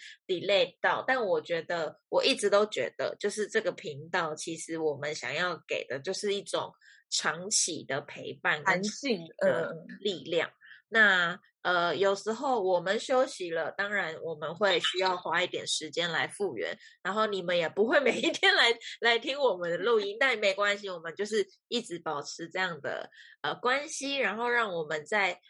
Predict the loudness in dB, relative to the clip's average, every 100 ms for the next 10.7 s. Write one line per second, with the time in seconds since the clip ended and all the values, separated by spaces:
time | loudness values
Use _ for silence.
0 | _ -6 -2 2 4 2 -2 0 0 -2
1 | -8 -8 -10 -10 -10 -6 -4 -4 -6 -6
2 | -6 -8 -10 -10 -6 -6 -4 -6 -4 -2
3 | -4 -4 -6 -6 -6 -2 -2 -2 -10 -20
4 | -6 2 6 6 2 _ _ _ _ _
5 | _ 4 6 6 6 6 4 0 0 -4
6 | _ -8 -8 4 6 6 2 0 0 -2
7 | -6 -8 _ 4 4 4 4 6 6 6
8 | 6 6 6 2 -2 -2 0 6 4 6
9 | 2 4 0 -8 -10 2 6 6 6 2
10 | 0 -2 _ 0 2 4